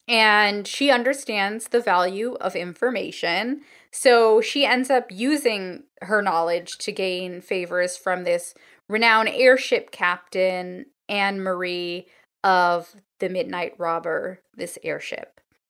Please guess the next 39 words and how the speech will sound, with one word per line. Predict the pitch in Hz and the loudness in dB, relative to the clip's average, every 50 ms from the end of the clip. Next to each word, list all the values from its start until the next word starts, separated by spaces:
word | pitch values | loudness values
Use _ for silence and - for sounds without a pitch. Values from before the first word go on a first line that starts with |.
| - - - _ _ | -20 -20 -20 _ _
So | - - 294 262 254 254 | 0 4 6 8 8 8
the | 240 254 254 | 6 4 2
pair | - 269 311 320 320 311 | 2 2 6 6 8 8
end | 269 277 262 254 | 6 6 4 2
up | 226 233 | 0 0
teaming | - - 247 247 226 220 214 208 | -4 -6 -6 -4 -4 -4 -2 0
up | 208 208 214 208 - - | 2 2 2 2 -2 -8
to | - - 220 | -6 -6 -6
find | 214 - - 202 190 196 196 196 190 190 | -4 0 0 2 2 2 2 0 -2 -2
this | 185 185 185 - - | -4 -6 -6 -4 0
weapon, | 233 214 214 214 - - 220 214 208 208 208 208 208 _ _ _ _ _ _ - | 0 0 0 0 -2 -2 0 0 0 -4 -6 -8 -10 _ _ _ _ _ _ -6
and | 214 220 214 208 202 202 202 202 196 196 202 190 | -2 0 2 4 4 4 4 2 2 -2 -4 -10
we | - 196 220 220 214 | -10 -8 -4 -2 0
end | - 185 190 190 190 | 0 0 2 2 2
up | 170 170 - - | 2 0 0 -2
getting | 208 190 190 190 185 190 | -2 0 0 0 -2 -4
this | 185 196 185 180 185 185 185 - - 202 | -2 0 2 2 2 0 -4 -10 -16 -10
really | 196 226 254 262 269 254 247 240 226 220 | -4 0 0 2 2 2 0 0 -2 -4
rollicking, | 190 180 180 185 220 220 220 220 226 226 220 220 - 254 220 214 214 208 208 202 208 214 202 _ _ _ _ _ | -4 -4 0 4 6 6 6 6 6 2 0 0 2 2 4 4 4 2 2 0 -4 -8 -12 _ _ _ _ _
super | - - - - 349 370 359 370 349 330 | -14 -10 -4 0 0 0 0 0 0 0
eventful | 302 285 277 226 226 220 220 226 233 - - 226 220 220 | 0 0 -2 0 0 0 0 -2 -4 -4 0 0 0 0
story | 214 - - - 214 202 196 196 196 190 190 190 190 185 185 180 - - | -2 -6 -6 -4 -4 -2 0 0 0 0 -2 -2 -2 -2 -4 -4 -6 -6
with | 185 190 196 196 196 | -4 -4 -4 -4 -4
some | - - - 214 190 190 185 190 190 190 185 | -10 -12 -8 -6 -4 -4 -4 -6 -8 -12 -12
truly | - - - - 262 262 254 254 247 240 | -12 -10 -6 -4 -2 0 2 2 0 0
wonderful | 214 202 190 185 190 196 196 - 202 185 | 0 0 -2 -2 -4 -6 -6 -4 -6 -6
characters | 185 - - 190 175 180 185 185 - - 190 190 185 185 | -6 -4 -2 0 0 0 0 -2 -4 -6 -4 -4 -2 0
that | - 214 - | 0 0 4
I | 190 185 208 | 4 4 4
was | 220 226 208 202 | 4 2 -2 0
definitely | - 190 180 - 208 202 185 190 196 190 | 0 0 0 0 -2 -6 -6 -4 -4 -6
rooting | 190 175 170 170 175 175 190 202 202 | -6 -6 -8 -8 -6 -6 -8 -8 -8
for, | 190 - 233 220 220 220 220 214 196 | -2 0 2 2 4 2 2 2 0
and | 190 190 190 | 0 0 2
I | 190 190 | 2 0
kind | 185 - 196 175 175 180 | 0 -2 -2 -2 -2 -4
of | 190 180 | -8 -8
just | - 190 190 - | -10 -10 -10 -10
wanted | 180 180 180 175 180 185 180 | -8 -8 -6 -6 -6 -6 -8